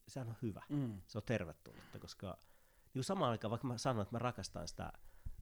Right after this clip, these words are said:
Speaker 1: ajatusta fine diningista, tämmöisen niinku överi, <clears throat> överi fine diningista,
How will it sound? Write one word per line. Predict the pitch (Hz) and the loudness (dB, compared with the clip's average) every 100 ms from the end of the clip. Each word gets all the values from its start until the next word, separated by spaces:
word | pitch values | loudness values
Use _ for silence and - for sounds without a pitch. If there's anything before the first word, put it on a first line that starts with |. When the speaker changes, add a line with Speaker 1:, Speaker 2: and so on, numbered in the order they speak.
| - | 0
Speaker 1:
ajatusta | 107 85 95 - | 0 0 -4 -6
fine | - 104 90 87 85 | -4 -2 0 -2 -6
diningista, | 87 101 92 - 85 | -6 -6 -8 -6 -6
tämmöisen | 90 90 90 87 | -6 -6 -6 -8
niinku | 92 104 - - - | -8 -8 -10 -16 -4
överi, | 110 92 92 90 - - | 0 0 -2 -6 4 6
<clears throat> | - - | 8 4
överi | 98 98 | 2 -2
fine | - - 104 95 92 87 | -6 -2 2 2 0 -4
diningista, | 90 101 104 - | -4 -8 -8 -8